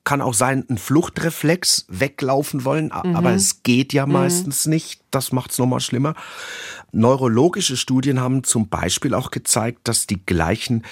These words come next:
Speaker 1: äh, Gehirnregionen aktiv sind bei der Beschämung wie beim Schmerz.
Speaker 2: Mhm.
Speaker 1: Und das zeigt auch, dass der ganze Mensch beteiligt ist. Also es ist sowohl etwas Leibliches als auch was Kognitives. Wir erleben Scham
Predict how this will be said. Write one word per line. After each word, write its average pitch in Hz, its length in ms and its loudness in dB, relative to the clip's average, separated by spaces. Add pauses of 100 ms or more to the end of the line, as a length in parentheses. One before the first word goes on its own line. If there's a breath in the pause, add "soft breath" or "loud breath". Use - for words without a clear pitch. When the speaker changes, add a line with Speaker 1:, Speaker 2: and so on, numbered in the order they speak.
(360 loud breath)
Speaker 1:
äh, 98 120 0
Gehirnregionen 95 920 2
aktiv 101 480 -2
sind 98 520 0
bei 110 100 2
der 98 100 4
Beschämung 90 680 0
wie 92 200 0
beim 85 300 -2
Schmerz. 85 680 0
Speaker 2:
Mhm. 175 320 -4 (260 loud breath)
Speaker 1:
Und 120 120 0
das - 300 2 (100)
zeigt - 540 0
auch, 147 300 0 (460 loud breath)
dass - 180 0
der 139 120 -2
ganze 147 420 -2
Mensch 123 320 0
beteiligt 85 640 -4
ist. - 220 -4
Also 95 480 0
es - 180 0
ist 147 200 0
sowohl 123 300 0
etwas 123 300 -2
Leibliches 143 880 -2
als 123 320 -2
auch 107 380 0 (100)
was 92 260 -6
Kognitives. 143 920 -2 (640 loud breath)
Wir 110 200 4
erleben 101 380 2
Scham 92 480 0